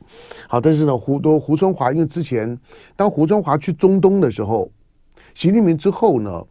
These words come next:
那胡春华马上呢去伊朗，我就觉得，哎，这个有意思哈。我就说这个，这个安排表示胡春华，胡春华作为所谓的团派的代表性的人物，胡，胡春华并没有，并没有死啊，胡春华还是，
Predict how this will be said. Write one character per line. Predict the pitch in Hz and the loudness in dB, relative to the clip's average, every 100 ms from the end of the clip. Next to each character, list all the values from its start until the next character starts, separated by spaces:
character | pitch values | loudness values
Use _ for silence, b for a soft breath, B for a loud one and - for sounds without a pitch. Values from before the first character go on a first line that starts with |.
| _ _ _ _ _ _ _ _ | _ _ _ _ _ _ _ _
那 | - 165 | -2 0
胡 | 151 160 | 2 2
春 | 202 | 4
华 | 170 | 4
马 | 143 - | 0 -4
上 | 113 147 | -4 -2
呢 | 135 | -2
去 | 143 | -4
伊 | 156 165 | -2 0
朗， | 127 - _ _ | 0 -4 _ _
我 | 170 | -4
就 | |
觉 | 160 | -2
得， | 208 | -2
哎， | 233 240 _ _ - | -4 -8 _ _ -6
这 | - | 0
个 | 170 | 2
有 | 123 104 | 2 0
意 | 127 | 0
思 | 123 - | -2 -6
哈。 | - 98 | -12 -8
我 | 110 | -6
就 | 120 170 | -4 -2
说 | 202 196 - | -2 -2 -6
这 | - | -2
个， | 277 - - | 0 -2 -4
这 | - 311 | -4 -2
个 | |
安 | - 208 | 2 2
排 | 175 147 143 147 b b | 4 4 4 2 b b
表 | 143 | -2
示 | 147 | 0
胡 | 151 151 | 0 0
春 | 185 | 2
华， | 175 135 131 143 - b b _ | 2 2 2 2 -4 b b _
胡 | 160 | 0
春 | 196 196 | 2 2
华 | 151 143 | 2 2
作 | - 190 143 | 2 4 4
为 | 120 120 | 2 0
所 | 127 113 | 0 -4
谓 | 123 147 | -2 -2
的 | 127 | -4
团 | 123 120 135 | -4 -6 0
派 | 165 | 0
的 | 135 | 0
代 | 135 139 | 0 0
表 | 104 | -2
性 | 95 | -4
的 | 127 | -4
人 | 107 101 | -4 -6
物， | 117 127 b b _ | -6 -6 b b _
胡， | - 190 | -2 0
胡 | 170 196 | 0 -2
春 | 247 | -2
华 | 202 180 | 0 0
并 | - 214 | 2 2
没 | 175 | 4
有， | 175 | 2
并 | 170 208 | 2 2
没 | 170 | 2
有 | |
死 | 180 - - | 0 -4 -12
啊， | 80 | -12
胡 | - 160 | -8 -8
春 | 147 | -4
华 | 226 170 | -2 0
还 | - 151 | 2 0
是， | 156 214 | 2 0